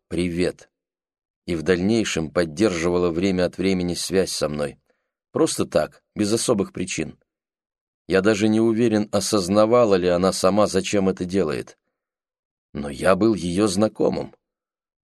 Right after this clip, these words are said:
И когда ей понадобилась помощь, она поняла, что может обратиться только ко мне.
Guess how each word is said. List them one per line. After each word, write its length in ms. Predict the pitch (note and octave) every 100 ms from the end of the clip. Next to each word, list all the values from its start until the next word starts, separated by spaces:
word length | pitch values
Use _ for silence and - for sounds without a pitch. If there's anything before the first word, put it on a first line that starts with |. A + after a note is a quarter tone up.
| -
И 100 | D#2
когда 340 | E2 D2 F2+
ей 240 | E2+ F2
понадобилась 800 | E2 E2+ E2+ F2 D#2 D2+ D#2+ D2+ - -
помощь, 540 | G#2+ F#2 D2 - - _ _ _ _ _ _
она 220 | D#2 F2+
поняла, 440 | F2+ F2+ F2+ F#2+ F#2+
что 200 | - E2
может 320 | F2+ F2 F2
обратиться 680 | E2 E2+ E2 F#2+ F#2+ - E2+
только 440 | - F#2+ F#2+ A2
ко 140 | -
мне. 320 | E2 E2+ D2+